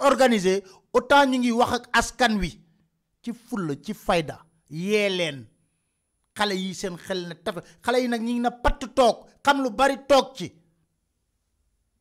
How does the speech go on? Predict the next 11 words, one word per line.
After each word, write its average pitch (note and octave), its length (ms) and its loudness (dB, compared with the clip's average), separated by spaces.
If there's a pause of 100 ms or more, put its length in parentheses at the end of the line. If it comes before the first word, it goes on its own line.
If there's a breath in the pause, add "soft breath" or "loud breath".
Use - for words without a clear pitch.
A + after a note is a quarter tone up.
(140)
Am G3 140 0
yaakaar E3+ 480 0
nag, C#3 180 -8 (220)
parce - 200 -4
que E3 80 -10
yaakaar F3 480 -4
ngeen D3 280 -10
taal C#3 240 -6
ci B2 120 -16
réew A#2 280 -12
mi. G2+ 140 -18